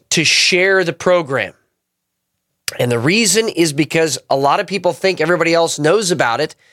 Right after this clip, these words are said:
so when they don't share it, they really don't know about it.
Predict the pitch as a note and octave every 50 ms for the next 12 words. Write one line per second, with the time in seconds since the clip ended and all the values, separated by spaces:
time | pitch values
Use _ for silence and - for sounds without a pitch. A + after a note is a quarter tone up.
0 | _ _ _ _ _ _ - - - D#3+ D#3 C#3+ D#3 D3+ C#3 D#3 E3+ F#3+ F#3 -
1 | - - - G#3 A3+ A#3 G3+ F3 E3+ - _ _ _ _ _ _ _ _ _ _
2 | _ _ _ _ _ _ _ _ _ _ _ _ - D3+ D#3 E3 F#3 F#3 F3 D3+
3 | F3+ G3 A3 G#3+ E3+ D#3 D3+ C#3 B2+ A#2+ G#2+ A2+ G#2+ A2+ B2+ C#3+ - _